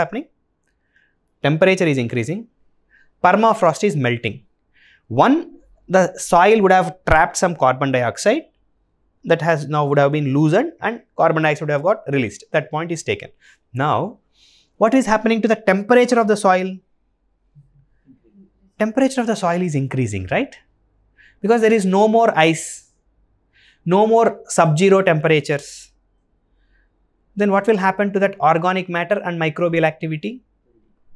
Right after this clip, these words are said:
Will increase. The microbes will start acting on the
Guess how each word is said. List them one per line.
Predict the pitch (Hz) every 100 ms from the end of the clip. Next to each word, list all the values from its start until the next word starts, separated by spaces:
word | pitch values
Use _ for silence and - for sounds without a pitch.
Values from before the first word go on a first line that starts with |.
| _ _ 143
Will | 117
increase. | 107 101 101 92 - - - _ _ _ _ _ _ _
The | -
microbes | 123 131 156 208 208 -
will | 170
start | - 170 - - -
acting | 139 - 156 143
on |
the | 135